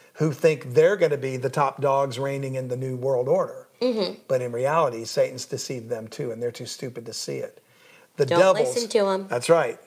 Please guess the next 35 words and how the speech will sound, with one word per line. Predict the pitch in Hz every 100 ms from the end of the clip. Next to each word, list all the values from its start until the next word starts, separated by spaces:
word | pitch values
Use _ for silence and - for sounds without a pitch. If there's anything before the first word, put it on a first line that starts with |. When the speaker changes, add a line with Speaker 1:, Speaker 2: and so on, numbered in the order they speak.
| -
Speaker 1:
The |
devils | 123 139 143
are | 135
smarter | - 139 131
than | 123 123
them. | 127 107 - - _ - - -
So | - - 170
now | 160 202
you | 254 254
know | 233
a | 208
little | 202
bit | 190 175
more | 165 175
about | 156 147
the | 147
spiritual | - - 165 156 139
wickedness | 127 156 165 131 120 113
that's | - 113 -
going | 127 113 113
on. | 135 123 104 104
And | 120 120
it's, | 113 - - -
it's | 120 -
sad | - 170 175 160 131
to | 123 117 - - -
have | - 156 151
to | 139
expose | 123 - - 160 160
it | 139
and | 131 131
reveal | 127 139 165 135
it, | - -
but | 135
what's | 131 131